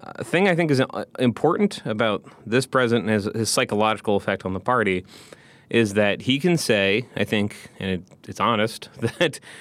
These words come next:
w-, on election day, most people thought he'd lose, and he won. And I've, uh, been to lots of Republican events, actually.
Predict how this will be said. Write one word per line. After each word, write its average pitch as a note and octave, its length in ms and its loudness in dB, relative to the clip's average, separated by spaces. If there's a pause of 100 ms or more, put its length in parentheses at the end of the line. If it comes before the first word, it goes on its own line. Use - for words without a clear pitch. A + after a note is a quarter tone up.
(200)
w-, A2+ 140 2
on A#2 200 2
election A#2+ 360 2
day, A#2+ 160 4
most A#2 240 2
people A#2 160 0
thought G#2+ 200 0
he'd A#2 120 0
lose, G2 360 2
and A2+ 100 4
he B2+ 80 4
won. B2 360 0 (140)
And F#2+ 80 -4
I've, G2 200 -2
uh, F#2+ 200 2
been A2 240 2
to G#2+ 240 2
lots G#2 220 0
of A2 80 -2
Republican G#2+ 340 0
events, B2 460 -2 (320)
actually. C3+ 600 0